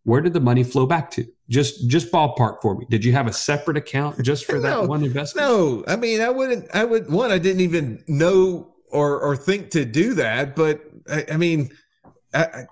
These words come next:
Speaker 2: I felt like the bank would charge me extra if I just put that little <laughs> amount of money in one account.
Speaker 1: <laughs>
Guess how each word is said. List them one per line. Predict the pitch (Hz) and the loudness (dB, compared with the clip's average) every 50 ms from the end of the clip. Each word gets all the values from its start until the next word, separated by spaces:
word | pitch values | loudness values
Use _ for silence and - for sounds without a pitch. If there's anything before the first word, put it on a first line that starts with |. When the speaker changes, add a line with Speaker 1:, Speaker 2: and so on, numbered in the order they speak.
| _ _ - | _ _ -6
Speaker 2:
I | 127 160 | -6 -6
felt | 156 - 202 180 | -4 -2 0 0
like | 175 175 | 0 0
the | 143 | -2
bank | 120 95 147 175 185 | -2 0 0 0 0
would | 180 151 127 | -2 -4 -4
charge | - 175 165 180 185 151 165 | -2 0 0 0 0 0 0
me | 165 151 160 | 0 0 0
extra | 180 220 - - - 147 | 0 -2 -2 -2 -2 -2
if | 117 - | 0 0
I | 127 120 | -2 -2
just | 113 110 113 - - | -2 -2 -4 -4 -2
put | 135 117 - | -4 -2 -2
that | 117 98 101 | -2 -2 0
little | 107 113 107 104 | 0 0 0 0
<laughs> | 180 - | 0 0
amount | 156 131 - 147 120 | 0 0 0 0 0
of | 107 | 0
money | 110 113 90 - 135 | 0 0 0 0 -2
in | - - - 139 123 107 | -2 -2 -4 -2 -2 0
one | 110 104 | 0 -2
account. | 104 - - - - - - - - _ _ _ _ _ - | -2 -4 -6 -12 -14 -16 -18 -20 -20 _ _ _ _ _ -6
Speaker 1:
<laughs> | 240 - - - - - | -6 -6 -6 -6 -8 -8